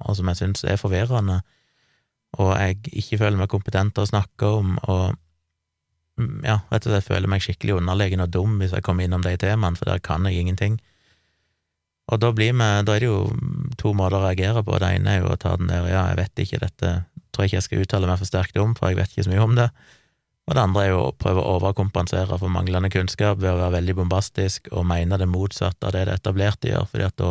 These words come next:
må du jo selvfølgelig være spesielt smart, siden du har gjennomskuet noe som ikke alle andre sauer der ute har gjort.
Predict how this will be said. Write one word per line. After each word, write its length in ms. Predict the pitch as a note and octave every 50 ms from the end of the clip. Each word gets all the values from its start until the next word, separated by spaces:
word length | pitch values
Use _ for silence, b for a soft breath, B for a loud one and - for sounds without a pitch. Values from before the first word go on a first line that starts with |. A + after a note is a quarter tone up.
| F2
må 220 | F2+ F2+ F2 F2+ F2+
du 60 | F#2
jo 100 | F#2 F2+
selvfølgelig 480 | F2+ - - - F2 F2+ F2+ F2 F2 F2
være 200 | F2 F2 F#2 -
spesielt 420 | - F2+ F2 F2+ F2+ F2+ F#2 - F#2
smart, 320 | F2 F#2 G2 - - -
siden 240 | - - G#2 F2 F2+
du 80 | F2+ F2+ F2
har 220 | F2 E2+ - F2+ b b b b b b b b b b b b b b _
gjennomskuet 720 | - F#2+ F#2+ G#2 G2+ F2+ F#2 G2 F#2+ - - G2 F#2 F#2 F2+
noe 160 | F2+ F2+ F2+
som 160 | - F#2 F#2+
ikke 160 | - - F#2+
alle 160 | G2 F#2+ F2
andre 160 | F2+ F#2 G2 G2
sauer 320 | - F#2 F#2 F#2 F#2+ G2
der 160 | G#2 G2+ F#2+
ute 160 | G2 G2 F#2+
har 140 | G2+ A2 B2
gjort. 260 | C3+ - - - -